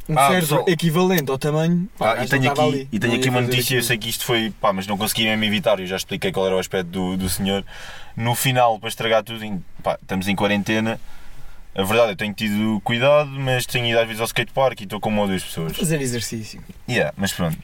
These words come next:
Speaker 2: Ah, distância de segurança. <laughs> Ah, yeah.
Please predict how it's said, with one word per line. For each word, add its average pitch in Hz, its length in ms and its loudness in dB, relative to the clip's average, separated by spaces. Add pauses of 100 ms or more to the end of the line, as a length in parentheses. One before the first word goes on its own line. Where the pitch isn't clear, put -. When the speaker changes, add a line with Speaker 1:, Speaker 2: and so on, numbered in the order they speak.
(340)
Speaker 2:
Ah, 113 480 2
distância 117 240 0
de 98 60 -8
segurança. 92 440 0 (160)
<laughs> - 160 -4 (320)
Ah, 120 520 4 (120)
yeah. 143 240 6